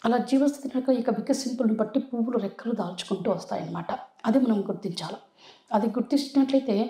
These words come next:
అప్పుడు పువ్వు నడకక వికసింపు తెరలో కనిపిస్తుంది. అప్పుడు అందులో ఉన్న జీవ నడకలు ఎట్లా వికసించుకుంటే ఆ పువ్వు అనేది అట్లా రెక్కల మధ్య దాల్చి అట్లా వచ్చిందో మనకు తెలుస్తుందన్నమాట. అట్లాగే మనలోని కూడా జీవం ఉంది. ఆ జీవస్థితి నడక జీవించుట యందు ఆ జీవస్థితి యొక్క అనుభవాన్ని బట్టి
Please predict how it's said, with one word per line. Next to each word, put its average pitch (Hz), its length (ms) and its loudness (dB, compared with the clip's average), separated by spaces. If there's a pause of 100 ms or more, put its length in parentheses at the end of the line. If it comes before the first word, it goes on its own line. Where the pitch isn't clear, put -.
(300)
అప్పుడు 233 240 2
పువ్వు 262 360 2
నడకక 269 360 2
వికసింపు 240 500 0
తెరలో 220 360 0
కనిపిస్తుంది. 180 640 -8 (800)
అప్పుడు 277 180 6
అందులో 226 300 6
ఉన్న 240 140 0 (120)
జీవ 233 200 2
నడకలు 247 380 2
ఎట్లా 185 200 -4
వికసించుకుంటే 226 840 0 (140)
ఆ 220 40 2
పువ్వు 247 360 2
అనేది 226 280 2
అట్లా 208 340 0
రెక్కల 202 340 -2
మధ్య 233 260 0
దాల్చి 196 360 -2
అట్లా 196 180 -4
వచ్చిందో 226 360 -4
మనకు 196 180 0
తెలుస్తుందన్నమాట. 190 720 -6 (560)
అట్లాగే 254 260 -2
మనలోని 247 440 4
కూడా 277 220 2 (120)
జీవం 233 280 2
ఉంది. 180 340 -2 (380)
ఆ 226 40 6
జీవస్థితి 269 500 2
నడక 262 220 6
జీవించుట 254 600 2
యందు 254 480 4
ఆ 220 220 4
జీవస్థితి 262 460 2
యొక్క 254 160 0
అనుభవాన్ని 220 580 4
బట్టి 220 420 2